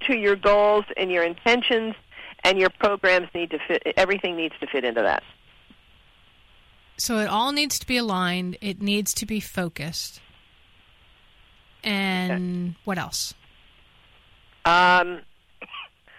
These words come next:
Speaker 1: excuse me.
Speaker 2: That's okay.
Speaker 1: Um, make sure you know your target audience, because a lot of people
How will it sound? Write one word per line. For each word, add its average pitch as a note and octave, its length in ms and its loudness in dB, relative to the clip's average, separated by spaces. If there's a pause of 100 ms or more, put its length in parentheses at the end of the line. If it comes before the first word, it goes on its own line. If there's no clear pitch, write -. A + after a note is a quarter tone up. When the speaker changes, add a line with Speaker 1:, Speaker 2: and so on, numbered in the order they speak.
(260)
Speaker 1:
excuse A#3 320 -6
me. F#3 220 -4 (260)
Speaker 2:
That's - 160 -18
okay. D4 100 0
Speaker 1:
Um, G3 380 6 (380)
make B3 260 -2 (140)
sure E4 100 4
you C#4+ 160 -2
know A#3+ 140 4
your B3 160 4
target A#3+ 380 4
audience, A#3 440 4 (640)
because A3 300 2
a A3 60 4
lot G#3 220 6
of A3 140 -4
people A#3 280 -4